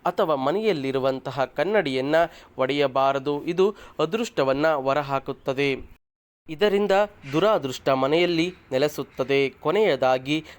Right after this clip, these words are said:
ಮಾಂಸ. ಶಿವರಾತ್ರಿಯ ದಿನ ತುಂಬ ಪವಿತ್ರವಾದ ದಿನ. ಉಪವಾಸ ಮಾಡಿ ಶಿವನನ್ನ ಆರಾಧಿಸುವುದರಿಂದ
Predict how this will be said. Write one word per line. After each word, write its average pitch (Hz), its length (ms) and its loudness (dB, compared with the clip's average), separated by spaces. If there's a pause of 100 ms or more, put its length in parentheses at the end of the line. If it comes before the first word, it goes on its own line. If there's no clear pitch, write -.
ಮಾಂಸ. 131 380 -2 (240)
ಶಿವರಾತ್ರಿಯ 175 640 0
ದಿನ 139 180 0 (420)
ತುಂಬ 180 240 0
ಪವಿತ್ರವಾದ 143 760 0
ದಿನ. 139 220 -2 (260)
ಉಪವಾಸ 202 520 0
ಮಾಡಿ 143 460 0 (200)
ಶಿವನನ್ನ 180 480 2 (180)
ಆರಾಧಿಸುವುದರಿಂದ 147 1000 0